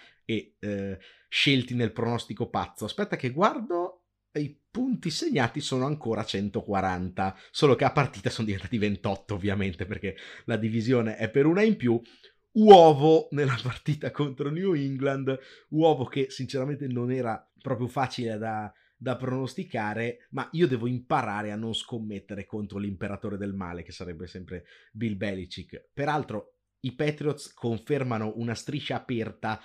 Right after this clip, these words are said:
che diventa di novantuno partite consecutive vinte quando sono in vantaggio di dieci o più punti all'intervallo. Ultima sconfitta nel novantadue.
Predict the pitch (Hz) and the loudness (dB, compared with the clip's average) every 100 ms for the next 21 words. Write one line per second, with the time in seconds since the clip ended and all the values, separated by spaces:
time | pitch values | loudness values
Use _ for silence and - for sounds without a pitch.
0 | - - 113 123 151 117 113 120 117 123 | -14 -8 -4 -2 -2 -4 -2 -2 -2 -4
1 | 123 160 151 127 113 - 147 120 123 117 | -2 -4 -4 -6 -8 -8 -8 -6 -6 -6
2 | 151 151 127 113 110 123 123 123 113 110 | -6 -8 -6 -4 -4 -4 -4 -6 -6 -8
3 | - 113 110 110 104 127 113 110 101 120 | -6 -6 -4 -6 -6 -6 -4 -6 -2 -4
4 | - 113 - 110 113 110 107 101 101 95 | -4 -6 -6 -6 -6 -6 -4 -4 -4 -6
5 | 98 95 90 95 95 - - _ 175 151 | -6 -6 -6 -6 -8 -12 -20 _ -2 -2
6 | 143 131 - 156 147 120 - 120 123 127 | -2 -4 -2 -4 -4 -8 -4 -6 -4 -2
7 | 131 135 143 139 131 131 127 - 123 113 | -2 -2 0 0 0 0 -2 -2 -2 0
8 | 110 113 113 117 - | -2 0 2 0 -4